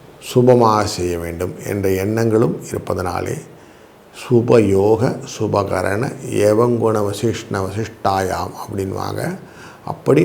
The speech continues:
நல்லதே நடக்கக்கூடிய நல்ல நாளாக இந்த நாள் அமையட்டும். நாம் தொடர்ந்து ஒரு ஒரு ராசிக்கும்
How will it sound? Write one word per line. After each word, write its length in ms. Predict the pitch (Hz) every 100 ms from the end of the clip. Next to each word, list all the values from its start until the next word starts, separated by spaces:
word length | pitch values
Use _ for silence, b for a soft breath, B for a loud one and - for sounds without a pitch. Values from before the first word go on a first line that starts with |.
| 110
நல்லதே 400 | 92 98 117 123 135 135
நடக்கக்கூடிய 640 | 110 104 - - - 98 123 - - 117
நல்ல 200 | 104 104 101
நாளாக 360 | 92 90 87 92 127 - -
இந்த 140 | 98 85
நாள் 180 | 82 87 -
அமையட்டும். 560 | 104 107 107 - 156 208 - B B B B B 110
நாம் 260 | 107 104 90 87
தொடர்ந்து 440 | 110 120 139 147 202 202 - 120 107
ஒரு 180 | 131 165 180
ஒரு 140 | 143 117 -
ராசிக்கும் 520 | 101 104 - 190